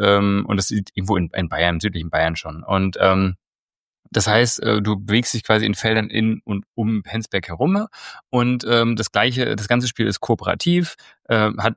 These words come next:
R-P-G-Elemente, du hast einzelne Missionen, äh, insgesamt sechzig Tage, äh, im Spiel Zeit, deine, deine Kampagne zu erfüllen. Und ich dachte mir, okay,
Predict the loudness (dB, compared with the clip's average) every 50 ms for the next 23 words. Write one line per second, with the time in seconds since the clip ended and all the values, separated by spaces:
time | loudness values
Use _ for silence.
0 | _ _ 0 2 2 2 2 0 -2 0 2 2 4 4 4 4 4 2 2 2
1 | 0 0 2 2 2 0 0 0 0 0 0 2 2 2 2 0 0 0 2 2
2 | 2 4 2 2 2 0 0 0 0 0 0 0 0 -2 -2 -2 -2 0 0 2
3 | 2 0 0 0 -4 -6 -2 2 2 2 4 2 2 2 2 2 0 0 0 0
4 | 0 -2 -4 -6 -6 -4 -2 -2 -2 0 0 2 2 2 2 0 -4 -8 -6 -4
5 | -2 -2 -2 -2 -4 -4 -4 -4 -4 -4 -2 0 0 0 0 0 -2 -2 -4 -6
6 | -2 0 0 0 2 0 0 -2 -4 -2 -2 -2 -2 0 -2 -2